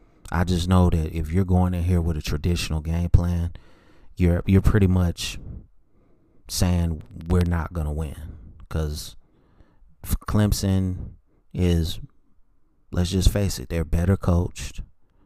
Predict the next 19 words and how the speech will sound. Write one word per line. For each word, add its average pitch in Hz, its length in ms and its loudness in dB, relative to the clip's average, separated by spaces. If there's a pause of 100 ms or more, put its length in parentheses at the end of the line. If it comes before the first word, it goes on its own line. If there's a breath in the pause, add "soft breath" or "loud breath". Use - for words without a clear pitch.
(420)
Their 87 160 2
program 92 560 6
is 87 100 -2
better 87 440 0
right 78 240 -4
now. 80 400 -6 (800 soft breath)
Their 80 180 2
strength 95 340 0
and 87 140 -4
conditioning 87 640 -2
is, 80 400 -6 (720 soft breath)
you 90 120 0
know, 80 220 4
light 90 460 2
years 90 360 4
ahead 85 300 2
of 78 140 0
us. 78 480 -4 (1000 loud breath)
Um, 80 640 -2